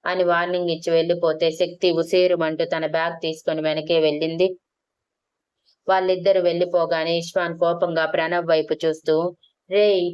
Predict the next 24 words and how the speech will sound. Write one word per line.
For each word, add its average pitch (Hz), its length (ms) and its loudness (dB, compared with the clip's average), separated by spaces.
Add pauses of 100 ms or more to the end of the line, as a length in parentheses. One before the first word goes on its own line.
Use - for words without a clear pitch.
(560)
నీకు 220 280 2
నోరు 208 280 2
కుదురుగా 180 500 2
ఉండదా? 160 360 0 (580)
అసలు 226 240 -2
శక్తి 220 360 -2
మీద 233 200 2
ఇటువంటి 190 400 2
అబద్ధాలు 185 460 0
ఎందుకు 190 280 0
చెప్పావురా?" 180 600 -2 (480)
అంటూ 202 300 0
ప్రణవ్ 185 380 0
దగ్గరికి 175 400 0
వెళ్తుంటే 165 520 -2
ప్రణవ్ 175 400 -2
వైపు 160 260 0
ప్రణవి, 170 440 -2 (160)
ఇష్వాన్ 175 420 -4
వైపు 156 260 0
ప్రజ్ఞ 160 520 -2
ఇద్దరు 170 360 -2
పట్టుకొని 170 540 -4
ఆపి, 156 340 -4